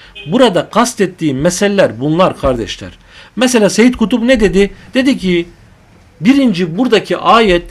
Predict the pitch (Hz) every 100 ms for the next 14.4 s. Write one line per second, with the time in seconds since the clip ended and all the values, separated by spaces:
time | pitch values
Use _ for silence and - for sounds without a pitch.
0 | - - - 226 220 220 190 156 180 226
1 | 196 185 156 147 139 160 170 156 - 160
2 | - 127 135 123 127 - 151 107 - -
3 | _ _ - - 143 254 254 185 175 _
4 | _ _ 143 202 - 277 220 156 170 175
5 | 160 - 117 113 _ _ _ - - 139
6 | 269 233 - 190 220 262 - 180 - 156
7 | 143 160 - _ _ _ _ _ - 262
8 | 254 214 185 160 135 131 117 113 147 156
9 | - - - - - 135 127 208 226 220
10 | 254 240 185 214 220 214 190 180 214 185
11 | - 220 226 247 - - - - - 139
12 | 139 226 226 185 180 170 185 226 214 185
13 | 160 175 151 143 190 202 - 165 160 196
14 | 202 240 226 233